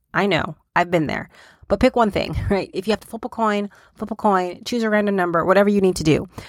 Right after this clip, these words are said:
But pick one thing to focus on. And I'm gonna tell you right now, the simple act of getting everything out of your head and then picking one thing to focus on, those two things alone are going to help alleviate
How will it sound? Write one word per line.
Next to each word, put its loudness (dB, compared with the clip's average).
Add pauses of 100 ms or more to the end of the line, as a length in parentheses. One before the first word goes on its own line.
But 0
pick 2 (120)
one 2
thing -2 (120)
to -8
focus 0
on. -10 (360)
And 2
I'm 2
gonna 2
tell 2
you 0
right 2
now, -4
the -12
simple -2
act 2
of 0
getting -2 (140)
everything 2
out 4
of 2
your 2
head 2 (480)
and 2
then 0
picking -2
one 0
thing 2
to -2
focus 2
on, 2 (200)
those 2
two 0
things 0
alone 4 (100)
are 4
going 2
to -6
help 2
alleviate 0